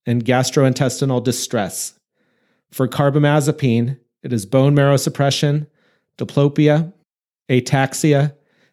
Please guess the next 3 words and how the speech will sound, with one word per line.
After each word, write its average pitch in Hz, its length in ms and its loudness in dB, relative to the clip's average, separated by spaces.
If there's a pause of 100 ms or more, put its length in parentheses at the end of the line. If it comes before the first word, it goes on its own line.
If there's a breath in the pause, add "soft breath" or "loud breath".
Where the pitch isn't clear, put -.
(160)
agranulocytosis, 139 1500 0 (640)
aplastic 135 680 0
anemia, 147 640 2